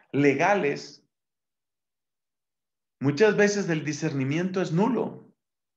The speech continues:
Y muchos diputados, senadores, parlamentarios, el nombre que tengan, tienen oídos sordos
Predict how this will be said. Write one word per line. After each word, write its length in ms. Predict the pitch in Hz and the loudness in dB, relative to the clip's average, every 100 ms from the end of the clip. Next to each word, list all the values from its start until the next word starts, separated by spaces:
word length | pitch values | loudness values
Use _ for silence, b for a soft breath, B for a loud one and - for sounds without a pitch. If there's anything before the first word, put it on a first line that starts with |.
| _ _ _ _ _ _ _ _ _ _ - | _ _ _ _ _ _ _ _ _ _ -2
Y 100 | 135 | 2
muchos 540 | 151 214 240 233 226 | 6 6 4 2 0
diputados, 840 | 160 151 139 - 151 196 226 151 120 | 0 0 0 2 4 4 2 0 -2
senadores, 640 | 147 131 117 147 202 185 | -2 0 2 2 2 0
parlamentarios, 840 | - 127 120 123 117 170 196 151 | -2 -2 -2 -2 0 2 2 -2
el 120 | 120 | -4
nombre 260 | 143 170 180 | -4 -4 -4
que 80 | 143 | -4
tengan, 540 | 175 202 180 139 - B B B B B | -4 -2 -2 -4 -6 B B B B B
tienen 300 | 151 190 208 | 4 6 6
oídos 380 | 180 185 196 185 | 4 4 2 0
sordos 1000 | - 196 233 208 156 165 - - - _ | 2 2 4 0 0 -4 -4 -14 -18 _